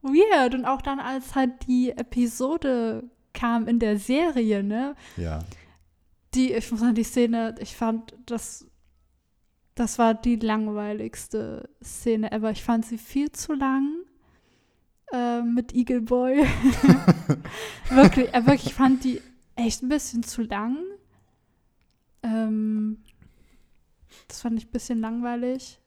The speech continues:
Speaker 1: Das war auch das Einzige, was mir richtig negativ aufgefallen war.
Speaker 2: Ja.
Speaker 1: Also mir persönlich war die halt, oh. Ka-, es kam mir vor wie eine Stunde.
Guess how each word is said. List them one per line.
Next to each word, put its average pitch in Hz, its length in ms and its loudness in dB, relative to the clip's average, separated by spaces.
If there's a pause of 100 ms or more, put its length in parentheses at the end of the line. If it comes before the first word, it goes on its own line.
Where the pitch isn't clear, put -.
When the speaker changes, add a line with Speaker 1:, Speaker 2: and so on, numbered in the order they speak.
(100)
Speaker 1:
Das - 100 -18
war 233 100 -4
auch 220 40 -6
das 226 180 -4
Einzige, 233 360 -6
was 220 180 -8
mir 220 300 -6 (180)
richtig - 400 -4
negativ 240 580 -6
aufgefallen 262 720 -6
war. 262 320 -2
Speaker 2:
Ja. 80 160 -4
Speaker 1:
Also 240 160 -2
mir 233 160 0
persönlich 220 520 -4
war 208 120 -4
die 202 180 -4
halt, 196 300 -6
oh. 185 140 -4 (1600)
Ka-, 220 200 0
es 220 180 -8
kam 233 160 4
mir 226 100 2
vor 226 200 2
wie 233 60 6
eine 226 160 6
Stunde. 214 760 -4